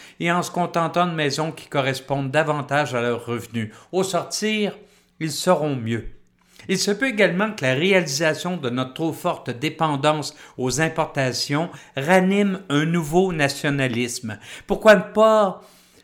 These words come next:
pourquoi ne pas produire chez nous les produits dont nous avons besoin en situation d'urgence ? Il faudra faire la part entre un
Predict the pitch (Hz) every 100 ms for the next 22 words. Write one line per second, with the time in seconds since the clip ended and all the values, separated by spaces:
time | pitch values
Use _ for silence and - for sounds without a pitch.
0 | _ 202 202 247 214 202 190 190 165 180
1 | 214 - - 180 170 190 190 135 - 139
2 | 127 170 151 139 131 135 127 143 131 143
3 | 139 170 156 - - 147 135 160 147 131
4 | 110 131 123 117 - - - 156 135 165
5 | 151 175 175 156 147 143 131 147 165 139
6 | 127 120 127 123